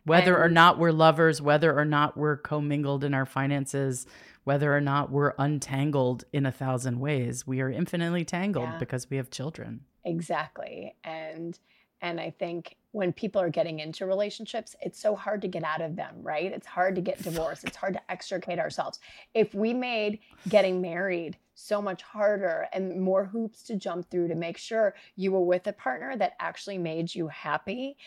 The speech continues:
Speaker 2: right? And then divorce was easy, imagine how different society would look.
Speaker 1: I mean,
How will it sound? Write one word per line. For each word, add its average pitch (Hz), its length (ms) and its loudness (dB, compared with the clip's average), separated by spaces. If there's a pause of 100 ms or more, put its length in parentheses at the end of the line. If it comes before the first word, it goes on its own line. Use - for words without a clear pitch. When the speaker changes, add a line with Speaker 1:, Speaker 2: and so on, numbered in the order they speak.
(200)
Speaker 2:
right? 185 400 4
And 202 160 0
then 175 140 2
divorce 185 440 0
was 180 180 -4 (100)
easy, 214 540 -2 (280)
imagine 262 380 -2
how 262 120 -8
different 214 340 -6
society 180 500 -2
would 160 180 -4
look. - 540 -10 (480)
Speaker 1:
I 151 160 4
mean, 135 580 0